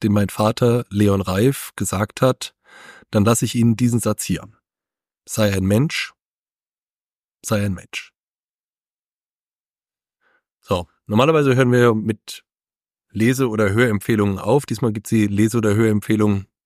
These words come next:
die erste zumindest, schon am Anfang der Folge. Folge neunzig haben wir angefangen mit den letzten Worten von Marcel Reif, die er im Deutschen Bundestag gesprochen hat,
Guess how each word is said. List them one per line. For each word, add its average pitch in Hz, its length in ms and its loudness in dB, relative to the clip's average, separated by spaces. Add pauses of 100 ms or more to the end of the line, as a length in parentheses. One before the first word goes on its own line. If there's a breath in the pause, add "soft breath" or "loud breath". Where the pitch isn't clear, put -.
(340)
die 101 100 -4
erste 117 260 0
zumindest, 101 440 -4
schon 104 300 -4
am 101 120 -6
Anfang 107 380 -2
der 95 100 -6
Folge. 139 360 0 (580 loud breath)
Folge 117 220 4
neunzig 131 320 4
haben 135 80 4
wir 120 60 4
angefangen 123 420 2
mit - 380 -4
den 107 100 2
letzten 113 320 0
Worten 120 260 0
von 113 140 -2
Marcel 107 320 -2
Reif, 107 600 -2 (300)
die 123 100 0
er 110 260 2
im 104 340 -2
Deutschen 107 260 -2
Bundestag 107 400 0
gesprochen 95 520 -6
hat, 123 220 0